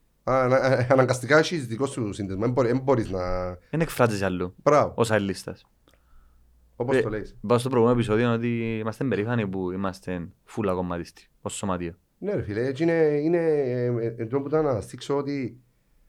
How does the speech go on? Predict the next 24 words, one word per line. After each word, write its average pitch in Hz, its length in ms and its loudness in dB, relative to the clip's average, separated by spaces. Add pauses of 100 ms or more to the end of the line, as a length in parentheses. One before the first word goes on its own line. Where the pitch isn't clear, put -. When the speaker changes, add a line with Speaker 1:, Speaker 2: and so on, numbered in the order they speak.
(200)
Speaker 1:
ο, 95 360 -2
ο 101 40 -6
στόχος 147 380 -4
του 160 100 0
αελίστα 113 440 0
τώρα 113 360 -4 (500)
Speaker 2:
Είναι 131 180 -2
ΑΕΛ. 113 100 0
Speaker 1:
πρέπει 139 240 2
να 135 160 4
είναι 127 180 10
ένας. 117 340 0 (480)
Να 107 120 -2
γίνει 123 200 4
μέλος 131 200 2
του - 60 -14
σωματείου. 92 400 -8 (1400)
Συμφωνούμε 123 580 0
ότι 151 260 2
κάποια 151 280 0
πράγματα 143 300 2
δεν 135 120 2
λειτουργήσαν 95 420 -6
σωστά. - 280 -14